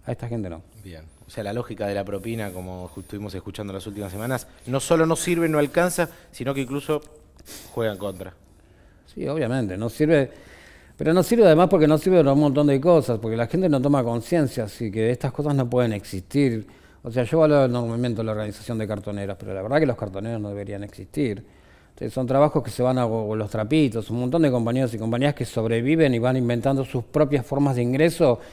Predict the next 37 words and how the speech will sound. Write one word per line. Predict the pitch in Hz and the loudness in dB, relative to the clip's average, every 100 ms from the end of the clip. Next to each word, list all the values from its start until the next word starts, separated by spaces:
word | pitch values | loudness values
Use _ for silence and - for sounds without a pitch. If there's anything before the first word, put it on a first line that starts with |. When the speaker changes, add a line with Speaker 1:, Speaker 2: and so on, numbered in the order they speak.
| - - - - | -20 -20 -14 0
Speaker 1:
cuando | 127 123 | 2 4
el, | 120 117 | 2 -2
cuando, | - 117 117 113 110 | -4 -2 0 0 -2
cuando | 117 117 | -4 -4
el | 113 | -2
Estado | 113 147 147 | 0 4 6
y | |
el | 131 | 4
sistema | 113 113 139 131 | 0 -2 0 0
no | 113 | 0
te | |
da | 120 | 0
una | 120 113 | 2 0
respuesta. | 110 - 107 - 98 92 - - - - - | -2 -4 -4 -4 -8 -8 -16 -20 -20 -20 -16
Pero | - | -8
la | |
verdad | 123 180 | -2 0
que | 160 | 0
todos | 104 139 127 | 2 4 4
deberíamos | 117 123 120 | 2 0 -2
tener | 117 117 | -2 -2
un | 110 | -2
trabajo | 113 113 - 113 | -2 -4 -2 0
digno, | 131 143 147 143 - - - - | 2 4 2 0 -8 -20 -20 -14
este, | - 101 - 101 98 98 95 - - - - - - - | -10 -10 -8 -8 -6 -6 -8 -12 -18 -20 -20 -20 -16 -6
eh, | 110 104 98 98 | -4 -2 -4 -6
con, | - 110 104 | -8 -8 -6
con, | 117 107 107 | -6 -6 -6
con, | 98 104 101 92 | -6 -8 -8 -8
con | 110 | -8
un | 117 | -4
montón | 123 117 123 | -4 -2 -2
de | 117 | -2
cuestiones | 113 - 123 | -4 -4 -4
que | 117 | -4
nos | 101 | -8
corresponden, | - 98 104 135 156 123 107 | -8 -10 -8 -2 0 0 -2